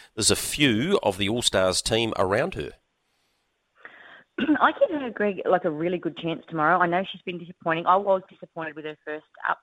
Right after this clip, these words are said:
Speaker 2: this time in when she ran second, but she was fresh up. Um, and then, you know, after that, obviously she had a bit of a bug 'cause I'd said to Mark that after that race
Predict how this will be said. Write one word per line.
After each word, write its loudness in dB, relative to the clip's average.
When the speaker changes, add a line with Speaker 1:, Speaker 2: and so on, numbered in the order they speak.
Speaker 2:
this -12
time -4
in -6
when -10
she -12
ran -10
second, -14
but 2
she -6
was 0
fresh -2
up. 2
Um, -2
and -6
then, -6
you -8
know, -4
after -2
that, -2
obviously -6
she -12
had -6
a -10
bit -12
of -14
a -16
bug -4
'cause -10
I'd -10
said -6
to -14
Mark -4
that -10
after -8
that -6
race -4